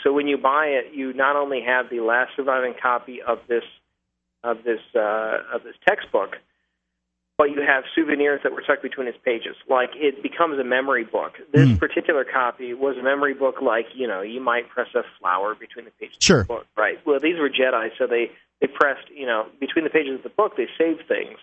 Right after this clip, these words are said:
Speaker 1: Uh, there is a, a Padawan braid, uh,
Speaker 2: Mm.
Speaker 1: which was Qui-Gon's. There is a, uh, Jedi credit medallion, which is a metal, uh, coin, basically. Um, there is a Starfighter patch for,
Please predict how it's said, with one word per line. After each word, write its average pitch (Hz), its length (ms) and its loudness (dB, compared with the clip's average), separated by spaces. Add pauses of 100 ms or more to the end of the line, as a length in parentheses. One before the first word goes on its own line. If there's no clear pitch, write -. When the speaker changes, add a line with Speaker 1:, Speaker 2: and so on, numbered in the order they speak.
(360)
Speaker 1:
Uh, 117 300 4
there 139 200 4
is 127 120 -2
a, 113 320 0
a 113 180 0
Padawan 147 540 2
braid, 123 380 -2 (420)
uh, 123 260 6
Speaker 2:
Mm. 123 40 -6
Speaker 1:
which 139 260 -4
was 123 160 0 (100)
Qui-Gon's. 123 520 0 (840)
There 135 200 4
is 120 120 -2
a, 120 360 -2
uh, 117 160 4 (260)
Jedi 147 340 2
credit 151 380 0
medallion, 127 720 -2
which 131 180 -2
is 127 200 -2
a 110 220 2
metal, 120 640 0 (420)
uh, 117 140 2 (100)
coin, 147 500 0 (360)
basically. 170 600 2
Um, 117 460 0
there 135 260 4
is 135 200 -2
a 113 240 0 (180)
Starfighter 151 560 2
patch 131 380 -2 (180)
for, 120 380 2